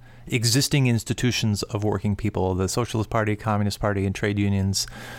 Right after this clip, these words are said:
who look at this opportunity, at this moment as an opportunity to, like, win gains, better contracts, better wages, you know, some new laws, but ultimately keep everything intact. And so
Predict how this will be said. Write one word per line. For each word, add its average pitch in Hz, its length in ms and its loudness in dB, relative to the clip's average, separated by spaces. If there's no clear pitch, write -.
who 113 180 2
look 110 240 0
at 120 120 -4
this 113 180 0
opportunity, 104 800 0
at 110 140 0
this 120 140 2
moment 120 300 2
as 107 120 0
an 110 80 2
opportunity 104 520 0
to, 101 220 -2
like, 95 180 0
win 113 240 2
gains, 101 420 2
better 123 260 0
contracts, 104 680 -2
better 110 260 2
wages, 98 580 2
you 117 120 0
know, 101 160 2
some 110 200 2
new 107 180 4
laws, 104 440 4
but - 160 -6
ultimately 117 420 0
keep 117 260 0
everything 101 360 0
intact. - 640 -2
And 101 380 0
so 104 400 0